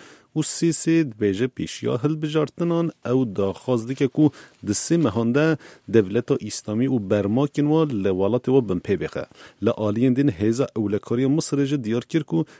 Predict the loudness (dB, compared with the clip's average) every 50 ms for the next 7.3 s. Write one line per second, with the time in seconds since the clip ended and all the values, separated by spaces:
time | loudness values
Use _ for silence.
0 | _ _ 4 4 4 4 2 -2 -4 -2 -2 -2 -2 0 0 0 0 0 0 2
1 | 2 2 2 0 -2 -6 -6 -2 0 0 0 2 2 0 2 2 0 0 2 2
2 | 0 0 -2 -4 -4 -4 -4 -4 -4 -4 -6 -6 -8 -6 -4 -2 -2 -2 -2 0
3 | 0 0 0 0 -4 -2 -2 -2 -2 -4 -4 -4 -4 -4 -2 -2 -2 -2 -2 -2
4 | -4 -4 -2 0 0 0 0 -2 -2 -2 -2 0 0 0 0 0 0 0 0 -2
5 | -6 -16 -20 -20 -8 -2 0 2 2 2 4 4 2 2 2 -2 -2 -2 -2 -2
6 | -2 -2 0 0 2 2 4 2 2 0 -2 -2 -2 0 2 2 2 2 2 0
7 | -2 -2 -2 -4 -6 -8